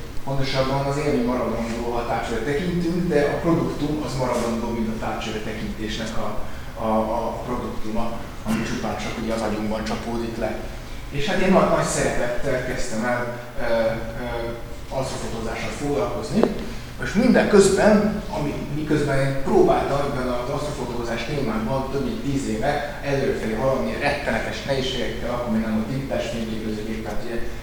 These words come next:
tíz éve, tizenegy éve élek meg a Canon EOS három, háromötven D, ö, az,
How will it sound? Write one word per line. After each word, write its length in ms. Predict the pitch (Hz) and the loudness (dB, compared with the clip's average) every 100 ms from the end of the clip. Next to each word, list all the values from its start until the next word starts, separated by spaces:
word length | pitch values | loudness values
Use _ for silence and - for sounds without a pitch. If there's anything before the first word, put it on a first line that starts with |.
| - 165 - | -6 -4 -2
tíz 240 | 175 175 135 | 2 4 4
éve, 460 | 127 127 127 - 170 | 6 4 4 0 -2
tizenegy 420 | 156 135 135 123 | 0 2 2 2
éve 100 | 120 | 0
élek 220 | 117 - | 0 0
meg 100 | - | -2
a 80 | - | -2
Canon 260 | - - 120 | -2 0 0
EOS 180 | 185 107 - | 0 -2 -2
három, 380 | 117 - 104 107 - - - - - - | 2 2 4 2 -2 -4 -8 -10 -10 -2
háromötven 720 | 135 135 123 123 117 113 110 117 | 2 2 2 0 -2 -2 -2 0
D, 40 | 147 165 165 165 - - - - | 2 4 4 0 -2 0 0 0
ö, 40 | 135 120 120 120 120 117 - - - - - - - - - - - - - - - - - 117 | 2 2 2 0 -2 -6 -8 -8 -10 -10 -10 -10 -10 -8 -8 -8 -8 -8 -8 -10 -8 -6 -6 -6
az, 100 | - | -6